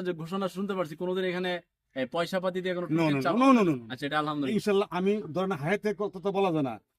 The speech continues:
Speaker 2: আমি যদি মরে যাই, আমার আল্লাহ মাল, এ, চার ছেলে মেয়ে, বুঝছেন? আমার ছেলেরা পয়সা নিবে।
Speaker 1: আচ্ছা, এটা সিস্টেম করে থয়ে যাবেন?
Speaker 2: সিস্টেম করে থয়ে দিতাম কি বেটা? এইখানে যে মানুষ আসে, মিয়া, কি বলবো?
Speaker 1: এটাই তো আলহামদুলিল্লাহ,
Speaker 2: এইখানে
Speaker 1: শুকরিয়া।
Speaker 2: যে মানুষ আসে বাবু,
Speaker 1: জি।
Speaker 2: আমি আমার
Speaker 1: খুশি।
Speaker 2: এই,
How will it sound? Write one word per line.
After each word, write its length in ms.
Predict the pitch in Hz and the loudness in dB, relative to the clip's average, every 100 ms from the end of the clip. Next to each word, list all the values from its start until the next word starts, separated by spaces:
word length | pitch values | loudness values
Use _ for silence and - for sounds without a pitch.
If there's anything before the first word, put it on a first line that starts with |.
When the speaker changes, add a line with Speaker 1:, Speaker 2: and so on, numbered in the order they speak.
| - | -6
Speaker 2:
আমি 100 | 143 170 | -2 -2
যদি 120 | 180 185 | 0 2
মরে 140 | 180 175 | 2 2
যাই, 100 | 160 160 | 0 2
আমার 120 | 165 | 2
আল্লাহ 160 | 160 156 | 4 2
মাল, 80 | 156 - | 0 -4
এ, 180 | 147 143 - | -14 -14 -8
চার 120 | 143 - | -10 -6
ছেলে 160 | 139 135 | -4 -4
মেয়ে, 180 | 131 139 | -4 -6
বুঝছেন? 240 | 147 117 104 92 _ - | -8 -12 -18 _ _ -10
আমার 120 | 131 - | -10 -4
ছেলেরা 240 | 139 127 120 | -6 -6 -10
পয়সা 160 | 107 107 | -10 -10
নিবে। 120 | 95 95 _ _ | -12 -18 _ _
Speaker 1:
আচ্ছা, 120 | 220 180 | -4 -4
এটা 100 | 135 | -2
সিস্টেম 180 | 180 208 190 | -2 -2 -2
করে 100 | 196 | -2
থয়ে 140 | 180 156 | -2 -2
যাবেন? 180 | 107 90 _ _ _ | -4 -8 _ _ _
Speaker 2:
সিস্টেম 320 | 214 220 247 254 - | 0 2 2 0 0
করে 160 | 226 226 - | 2 2 2
থয়ে 100 | 285 | 2
দিতাম 200 | 254 220 | 4 2
কি 80 | 214 | 4
বেটা? 260 | 196 120 - | 2 0 -6
এইখানে 300 | - 196 240 240 | -2 0 0 0
যে 60 | 247 180 | 0 2
মানুষ 220 | 196 240 196 | 2 2 -2
আসে, 180 | 156 160 - 147 | -4 -4 -6 -4
মিয়া, 180 | 151 165 156 - | -2 -2 -6 -14
কি 100 | 143 170 | -16 -6
বলবো? 180 | 185 120 101 - | -4 -4 -8 -8
Speaker 1:
এটাই 160 | 165 | -4
তো 100 | 185 190 | 2 2
আলহামদুলিল্লাহ, 440 | 185 180 160 139 135 | 2 0 0 0 4
Speaker 2:
এইখানে 360 | 196 151 202 | 4 6 2
Speaker 1:
শুকরিয়া। 20 | |
Speaker 2:
যে 140 | 220 220 | 4 2
মানুষ 480 | 165 156 170 220 240 - 151 | 4 4 6 4 4 0 -6
আসে 200 | - 202 185 | 0 2 2
বাবু, 200 | 143 139 143 - - | 0 0 -2 -8 -4
Speaker 1:
জি। 80 | 139 | -2
Speaker 2:
আমি 220 | 151 151 175 190 - | 2 2 4 2 -4
আমার 260 | 117 143 190 _ _ | -8 -8 -8 _ _
Speaker 1:
খুশি। 240 | 190 - 127 | -6 -4 -4
Speaker 2:
এই, 100 | 127 | -2